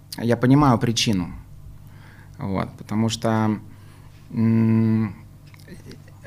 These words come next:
нету времени остановиться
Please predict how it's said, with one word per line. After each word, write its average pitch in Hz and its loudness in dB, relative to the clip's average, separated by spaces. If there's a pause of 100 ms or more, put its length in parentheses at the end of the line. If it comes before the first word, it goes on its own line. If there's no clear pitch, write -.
(120)
нету 156 6
времени 143 8 (1120)
остановиться 123 4